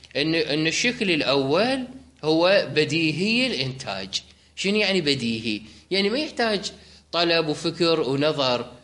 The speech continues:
ما كان موضوع ت-، تجعله موضوعا، ما كان موضوعا في الصغرى تجعله موضوعا في النتيجة،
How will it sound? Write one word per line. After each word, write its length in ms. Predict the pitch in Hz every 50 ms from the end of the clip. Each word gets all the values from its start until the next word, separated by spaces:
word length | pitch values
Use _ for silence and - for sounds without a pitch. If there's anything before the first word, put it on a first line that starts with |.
| _ _ _ _ -
ما 180 | 160 185 208 214
كان 260 | 220 220 262 269 269
موضوع 360 | 269 277 269 262 240 285 285
ت-، 140 | 277 285 262
تجعله 640 | 226 226 - 156 180 170 175 180 196 185 175 180 156
موضوعا، 640 | 147 139 123 123 120 127 123 117 127 147 165 175 - - - -
ما 120 | 127 135
كان 180 | 131 196 208 233
موضوعا 300 | 233 240 233 233 226 233
في 80 | 233
الصغرى 340 | 233 233 - 247 233 240 233
تجعله 400 | 233 208 185 190 190 190 190 180
موضوعا 320 | 175 160 156 151 160 151
في 120 | 143 143 147
النتيجة، 580 | 147 139 135 135 - 127 120 - 127 127 139